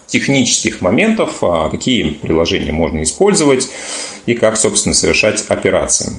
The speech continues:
А, ну, как я уже сказал, есть практически у каждого брокера свои приложения, свои мобильные приложения, Тинькофф Инвестиции, Сбербанк Инвестор, В Т Б Мои Инвестиции.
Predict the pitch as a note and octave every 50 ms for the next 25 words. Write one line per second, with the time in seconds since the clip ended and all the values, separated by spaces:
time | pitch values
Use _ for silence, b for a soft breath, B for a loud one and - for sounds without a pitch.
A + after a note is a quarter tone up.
0 | - - - D2+ D2+ D2+ D#2+ E2+ - - C3+ D#3+ - - - A2+ G#2+ - A2+ G2+
1 | G2 G#2 G2+ - - A#2 A2 A2+ G#2 F2+ E2+ E2 E2+ G2 G#2+ G#2 - - - -
2 | - - - - F#2+ - - - F#2+ - - G#2+ G2 - F#2+ D#2+ D#2 D2 - G2
3 | F2+ F2 G2 - D#2+ - - G2+ G2 G2+ G2 G2 F2 D2+ C2 B B B B B
4 | B B - - G#2 G2 F2 D#2+ E2 E2 - D3+ F3 F3 D#3 C#3+ B2+ - - -
5 | F2 F2 E2 D#2 D2+ E2+ G#2+ D3 D#3+ D3 C3 A#2 - A2+ G#2+ G#2 G2 F#2+ F#2 F#2
6 | F#2+ F2+ F2 F2 D#2+ D#2+ D#2 D#2 D#2 D2+ D2+ D#2 E2+ E2 E2+ E2+ - - - D#2+
7 | - F2+ D#2+ - - E2+ D2+ D2 - - - - - D3 E3+ - - - - -
8 | B2 A#2 A2+ A2 G#2+ G#2 G2 F2+ E2 D#2+ D#2 E2 D#2+ - - - - - - -
9 | - - - A#2+ D#3 E3+ D#3 C#3+ - - C3+ C3 B2 A2+ A2+ B2 C3 B2 A2 -
10 | - - - - - - D#2+ D#2+ - - - G#2+ E2+ A2+ D3 D#3 C#3 B2+ B2 B2
11 | A#2 A2 G#2 G#2 G#2+ - - - A2 G#2+ G#2+ - - G2+ G2 G2 G2 G2